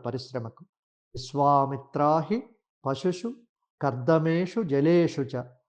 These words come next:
అంధే తమసి వార్ధక్యే దండం దశగుణం భవేత్. పక్షులు, కుక్కలు, శత్రువులు, పాములు, పశువుల దగ్గర,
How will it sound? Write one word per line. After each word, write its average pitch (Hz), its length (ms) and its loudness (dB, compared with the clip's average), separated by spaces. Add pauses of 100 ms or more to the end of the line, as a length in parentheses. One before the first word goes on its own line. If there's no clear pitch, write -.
(160)
అంధే 147 520 2
తమసి 160 480 0
వార్ధక్యే 151 800 2
దండం 156 600 0
దశగుణం 170 680 0
భవేత్. 151 500 2 (220)
పక్షులు, 139 680 0
కుక్కలు, 139 540 -2
శత్రువులు, 139 840 -2
పాములు, 143 580 4
పశువుల 147 380 0
దగ్గర, 151 400 0